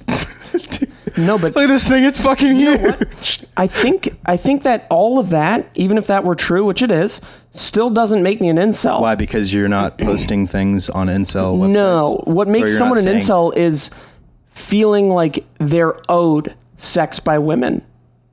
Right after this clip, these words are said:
Speaker 2: But feeling owed, they still can't, you know, get the sex because of
Speaker 1: 'Cause
Speaker 2: their
Speaker 1: the in-
Speaker 2: personalities.
Speaker 1: I hope you know, I don't genuinely think you're an incel.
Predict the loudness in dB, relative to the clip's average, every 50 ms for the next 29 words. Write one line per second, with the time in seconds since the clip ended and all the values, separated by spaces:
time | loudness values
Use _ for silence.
0 | _ _ _ _ _ _ _ _ _ _ _ _ _ _ _ _ _ _ _ -10
1 | -4 -2 -2 -2 -2 -4 -6 -2 0 2 2 4 2 2 2 2 2 2 2 2
2 | 2 0 0 -6 -8 -14 _ -4 -2 0 0 0 0 0 0 -2 -2 0 0 -2
3 | -2 -2 -4 -10 -20 -20 _ -4 -2 0 0 0 -2 -4 -4 -2 -2 -2 -2 -2
4 | -4 -2 0 -2 -2 -2 -2 -4 -4 -2 0 -2 -2 0 -2 -2 0 -2 -2 -2
5 | -2 -2 0 0 0 0 0 0 0 0 0 0 0 -2 -2 -4 -6 -10 -8 -6
6 | -4 -2 -2 -2 -2 -2 0 0 0 0 0 -2 -2 -6 -8 _ _ _ _ _
7 | _ _ _ _ _ _ _ _ _ _ -4 -2 0 0 -2 -2 -2 0 0 0
8 | 0 0 0 0 0 -2 -2 -4 -4 -4 -4 -4 -2 -2 0 -2 -2 -4 -4 -4
9 | -4 -4 -4 -8 -12